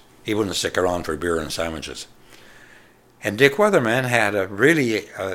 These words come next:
interesting philosophy in poker. He'd wait and wait and wait and wait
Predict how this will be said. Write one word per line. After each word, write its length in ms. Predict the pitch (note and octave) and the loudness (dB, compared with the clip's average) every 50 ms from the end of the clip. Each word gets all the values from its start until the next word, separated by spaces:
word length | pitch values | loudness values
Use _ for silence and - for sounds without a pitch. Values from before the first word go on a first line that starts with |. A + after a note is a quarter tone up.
| - | -6
interesting 520 | - C#3 D3 - - D#3 - - A#2 G2+ F2 | -6 -6 -6 -4 -4 -6 -4 -4 -4 -4 -4
philosophy 680 | - A2+ G2 G2 A2 B2+ B2 - A2 E2+ D#2+ F2 D#2 | -4 -4 -2 -2 -2 -2 -4 -6 -8 -8 -6 -8 -8
in 60 | D#2+ | -8
poker. 520 | D#2 - - B2 A2+ - - - A#1+ A1+ - - _ _ _ - | -8 -8 -4 -4 -4 -4 -6 -10 -10 -12 -16 -18 _ _ _ -10
He'd 520 | - C3 C3 C3 B2+ C3+ C3+ C3 C3 - - - - - _ - _ | -2 0 0 0 2 0 -2 -4 -6 -16 -18 -20 -20 -20 _ -20 _
wait 520 | - F#2 G2+ G#2 A2 A#2 B2 A#2+ - - - - | -6 -2 2 4 4 4 4 2 0 -6 -6 -8
and 240 | F#2+ E2+ E2+ E2 | -8 -8 -8 -4
wait 440 | F#2 G2 G2 G2+ A2 A#2 A#2 - - - | 0 2 2 2 2 0 -2 -8 -10 -8
and 240 | F#2+ F2 D#2+ E2 | -6 -6 -6 -2
wait 400 | F#2 F#2+ G2 G2+ G#2+ A2 - - | 0 0 2 2 0 -2 -4 -8
and 240 | - F2+ F2+ F2 F2 | -8 -8 -8 -8 -6
wait 360 | F2+ G2 G2+ G2 F#2 - - | -4 -2 -2 0 -2 -4 -6